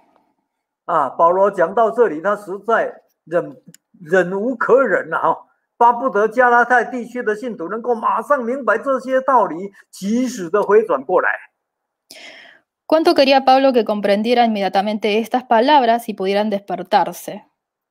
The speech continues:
Speaker 1: 于是他很严厉地指责那些假使徒。
Speaker 2: Por eso él reprendió severamente a los falsos apóstoles.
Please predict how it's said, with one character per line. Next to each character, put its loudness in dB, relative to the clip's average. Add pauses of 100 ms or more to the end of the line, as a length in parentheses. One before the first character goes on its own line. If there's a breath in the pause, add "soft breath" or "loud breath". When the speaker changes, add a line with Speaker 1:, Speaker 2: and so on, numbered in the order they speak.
(540)
Speaker 1:
于 2
是 -2
他 2
很 -2
严 -2
厉 -4
地 2
指 -6
责 -4
那 2
些 -2
假 -4
使 -12
徒。 -20 (960 loud breath)
Speaker 2:
Por 0
eso 2
él 2
reprendió -2
severamente 2
a 2
los -2
falsos 0
apóstoles. -4